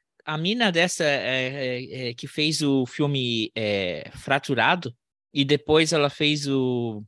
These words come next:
o Gambito da Dama, ela tava aí no, no Peaky Blinders,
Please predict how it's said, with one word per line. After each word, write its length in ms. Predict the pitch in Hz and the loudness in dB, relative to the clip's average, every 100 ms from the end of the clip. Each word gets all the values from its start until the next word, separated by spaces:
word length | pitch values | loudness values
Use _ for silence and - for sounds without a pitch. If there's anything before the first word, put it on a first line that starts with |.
| _ _ - | _ _ -8
o 80 | 131 | 2
Gambito 440 | 143 127 151 165 | 4 4 2 0
da 140 | 139 120 | 0 0
Dama, 500 | 110 156 196 123 110 _ _ _ | 2 2 2 -2 -8 _ _ _
ela 200 | 131 143 | -2 0
tava 300 | 147 165 190 | 2 2 2
aí 80 | 180 | 2
no, 760 | 180 180 156 139 127 113 107 95 113 _ - | 0 0 -2 -2 -2 -2 -4 -6 -10 _ -12
no 260 | 127 123 117 _ - | -4 -2 -2 _ -8
Peaky 220 | 147 - | -8 -2
Blinders, 580 | - 127 208 156 120 - | 2 4 4 0 -2 -6